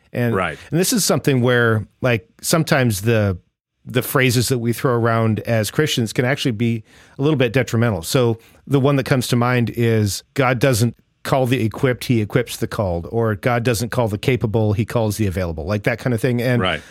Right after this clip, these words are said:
Speaker 2: Yeah.
Speaker 1: on the one hand, I realize that's true, but on the other hand, that can also be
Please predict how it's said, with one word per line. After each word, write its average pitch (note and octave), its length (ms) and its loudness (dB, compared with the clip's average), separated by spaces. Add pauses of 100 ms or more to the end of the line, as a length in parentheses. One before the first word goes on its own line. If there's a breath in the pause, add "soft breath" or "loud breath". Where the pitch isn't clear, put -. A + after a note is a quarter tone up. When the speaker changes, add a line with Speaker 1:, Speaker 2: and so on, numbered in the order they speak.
Speaker 2:
Yeah. G2+ 180 2
Speaker 1:
on C3+ 80 2
the C3+ 60 2
one G3 200 0
hand, D3 200 2
I A#2 60 2
realize A#2+ 500 2
that's - 260 -2
true, D#3 440 -2 (420)
but C#3+ 160 0
on B2+ 140 2
the B2+ 100 4
other G3 180 2
hand, A#2+ 280 2
that C3 100 0
can C#3 140 0
also E3+ 220 0
be A#2+ 180 0